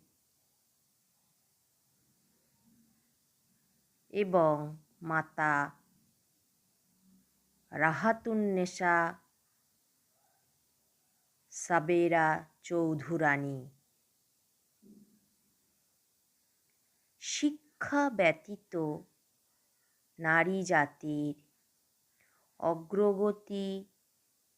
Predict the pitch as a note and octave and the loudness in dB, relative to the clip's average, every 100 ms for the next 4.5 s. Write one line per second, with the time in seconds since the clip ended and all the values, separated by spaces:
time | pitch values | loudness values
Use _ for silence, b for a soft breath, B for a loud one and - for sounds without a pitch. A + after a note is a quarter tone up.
0 | _ _ _ _ _ _ _ _ - G3 | _ _ _ _ _ _ _ _ 0 2
1 | A3 G#3+ F#3 E3+ - - - F3 E3+ E3 | 4 2 0 -2 -6 -20 -6 -4 -2 -6
2 | - _ _ _ _ _ _ _ - - | -10 _ _ _ _ _ _ _ -14 -6
3 | F3+ F3 F3 D#3 F#3 F3+ F3+ _ _ _ | -4 -4 -6 -4 0 0 0 _ _ _
4 | - D3+ D3 C#3+ C#3+ | -10 -4 -2 0 -2